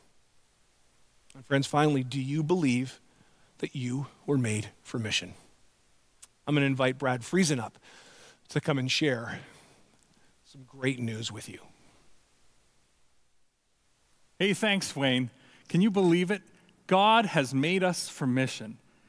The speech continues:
Speaker 2: and he wants to work with us to reach his harvest. Now, if you're like me,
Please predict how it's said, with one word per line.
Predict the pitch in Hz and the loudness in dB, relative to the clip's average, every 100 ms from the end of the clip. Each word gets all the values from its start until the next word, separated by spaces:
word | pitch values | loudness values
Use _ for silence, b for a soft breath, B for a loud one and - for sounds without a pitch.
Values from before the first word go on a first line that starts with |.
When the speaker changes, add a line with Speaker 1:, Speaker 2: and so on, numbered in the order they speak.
| b | b
Speaker 2:
and | - 160 | 0 6
he | 240 | 6
wants | 240 208 214 | 6 6 4
to | - | 2
work | 175 175 156 | 2 2 2
with | 160 262 165 | 4 4 4
us | 135 127 - | 0 -2 -10
to | - | -6
reach | 127 127 117 - | -2 -2 -4 -4
his | 156 151 | -4 -2
harvest. | 160 151 123 - - - _ b b b b b b - | -2 -2 -4 -12 -16 -20 _ b b b b b b 0
Now, | 160 139 | 0 4
if | 185 208 | 2 2
you're | 220 | 2
like | 233 233 - | 4 2 2
me, | 208 202 185 | 4 4 2